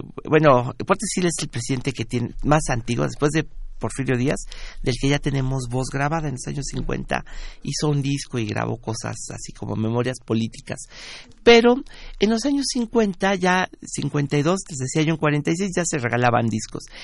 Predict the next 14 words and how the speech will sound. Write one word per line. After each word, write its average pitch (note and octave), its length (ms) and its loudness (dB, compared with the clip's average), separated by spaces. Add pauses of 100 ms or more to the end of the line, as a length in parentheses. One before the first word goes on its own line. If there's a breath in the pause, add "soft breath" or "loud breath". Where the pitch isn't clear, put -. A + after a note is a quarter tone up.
(240 loud breath)
Y F3+ 140 4
en F#3+ 100 6
cincuenta F#3+ 520 0
y F#3 100 2
seis, F3+ 360 -2 (360 loud breath)
también D#3 600 4
durante B2 440 -4
la G2+ 400 -4
campaña A#2 840 -4
de, - 400 -8 (460 loud breath)
eh, A2 180 2
Ruiz B2+ 260 2
Cortines, C#3 640 -2 (300 loud breath)
se A2+ 320 -2